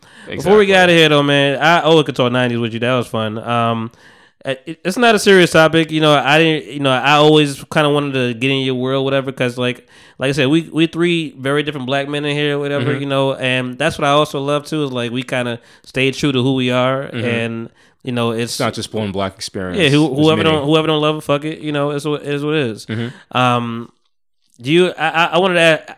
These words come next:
Speaker 1: I, I really wanted to ask you, too, because, like, my, my cameraman's in the, in the same boat. No, not th-, not this particular <laughs> one. But
Speaker 2: Oh, okay,
Speaker 1: like,
Speaker 2: okay.
Speaker 1: A J, who's sick, whatever. Like, you know,
Speaker 2: Mm-hmm.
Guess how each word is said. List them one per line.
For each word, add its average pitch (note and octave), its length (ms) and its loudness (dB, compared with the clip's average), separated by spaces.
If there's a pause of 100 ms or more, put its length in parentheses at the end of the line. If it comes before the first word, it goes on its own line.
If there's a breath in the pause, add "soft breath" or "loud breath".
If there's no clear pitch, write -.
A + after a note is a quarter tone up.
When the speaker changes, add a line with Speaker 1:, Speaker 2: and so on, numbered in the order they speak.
Speaker 1:
I, G2 140 -16
I D#3+ 140 4
really A#3+ 240 4
wanted G3+ 140 4
to F3 40 6
ask E3 160 4
you, D#3 60 0
too, F#3 200 0
because, D#3 320 -2
like, C3+ 120 0
my, C3+ 260 -2
my C3 160 -4
cameraman's C#3+ 680 -2
in B2 120 -6
the, A#2 180 -6 (400 soft breath)
in B2 140 -6
the A#2+ 40 -4
same C3+ 380 0
boat. C#3 360 2
No, B2+ 260 0
not C#3 360 -2
th-, C#3+ 140 -6
not D3+ 200 -4
this D3+ 120 -10
particular A2+ 440 -6
<laughs> - 0 -
one. A2 80 -6 (120)
But E3 140 0
Speaker 2:
Oh, A#2 160 4
okay, A#2+ 300 4
Speaker 1:
like, A2 140 0
Speaker 2:
okay. G2+ 200 -2
Speaker 1:
A D#3 180 4
J, C3+ 160 0
who's C3 220 0
sick, D#3 200 -2
whatever. B2 300 -4
Like, A#2 340 -4
you C3 60 -8
know, B2 140 -2
Speaker 2:
Mm-hmm. A#2 240 -2